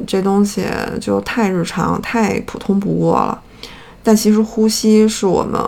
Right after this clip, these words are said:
控制身体、跟身体对话的一个非常重要的输入项。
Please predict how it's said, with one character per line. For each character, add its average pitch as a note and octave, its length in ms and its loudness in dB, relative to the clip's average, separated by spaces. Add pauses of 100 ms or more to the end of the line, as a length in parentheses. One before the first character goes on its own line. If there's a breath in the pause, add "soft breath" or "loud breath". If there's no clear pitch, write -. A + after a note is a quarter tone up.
(200)
控 G3+ 180 0
制 F3+ 100 0
身 G#3 300 4
体、 - 260 -2 (120)
跟 G3 160 2
身 G#3 120 2
体 G#3 140 4
对 F#3 220 -2
话 F#3+ 280 0
的 F3+ 80 -2
一 F3 80 0
个 F#3+ 120 -2
非 A3 160 -2
常 G#3+ 180 4
重 G3+ 240 2
要 E3+ 180 -2
的 - 140 -2
输 E3+ 200 -4
入 E3+ 120 0
项。 - 320 -4